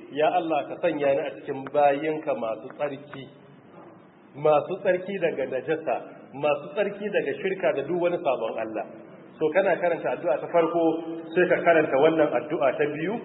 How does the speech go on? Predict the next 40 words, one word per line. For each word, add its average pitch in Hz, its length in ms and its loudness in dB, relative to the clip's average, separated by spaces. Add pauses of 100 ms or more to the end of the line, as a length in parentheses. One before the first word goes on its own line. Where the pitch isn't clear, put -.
(340)
Ita 160 260 0
ma 160 120 2
addu'a 135 420 -4
ce 143 100 -8 (100)
ingantacce. 131 480 -6
An 156 160 -2
ka 156 100 -2
duba 160 220 0
ta - 160 -6
haƙiƙin 151 680 -2 (600)
Sunan 165 300 0
na 156 120 0
Imam 147 280 0
At-Tirmidhi, 147 560 -4
mujalladin 127 520 -2
farko, 147 360 -2 (560)
hadisi 151 480 0
na 127 140 0
sha 151 220 0
takwas, 143 340 -4
Sheikh 156 180 -2
Muhammad 135 380 0
Nasir 143 340 2
rahimahullah 127 480 0
ya 123 80 -4
tabbatar 131 400 -2
da 120 160 -4
ingancin 127 400 -2
hadisin. 110 440 -6 (640)
Amma 151 420 8
a 139 100 6
da 175 200 10
mukan 156 360 0
ƙara 147 320 6
da 127 160 0
cewa, 147 240 4
"Waj'al 147 400 4
li 135 220 -6
min 151 220 -4
ibadika 139 600 -2